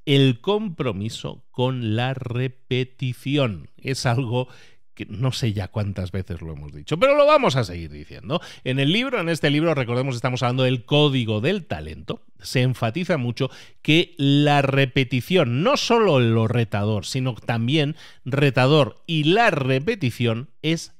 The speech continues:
necesario si queremos construir, si queremos generar mielina, si queremos generar talento, si queremos desarrollar nuestro talento. Recordemos,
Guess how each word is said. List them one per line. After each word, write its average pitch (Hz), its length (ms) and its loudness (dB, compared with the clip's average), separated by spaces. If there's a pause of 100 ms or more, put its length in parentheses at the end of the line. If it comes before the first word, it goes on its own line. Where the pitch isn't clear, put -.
necesario 123 720 -2
si - 160 -6
queremos 110 400 -4
construir, 107 560 -6
si 143 160 -10
queremos 113 400 -6
generar 107 580 -4 (320)
mielina, 131 960 2 (260)
si - 180 -4
queremos 110 420 -4
generar 92 420 -6
talento, 107 680 -2
si 95 180 -10
queremos 117 360 -6
desarrollar 127 720 -4
nuestro 107 360 -10
talento. 80 420 -14
Recordemos, 107 920 -8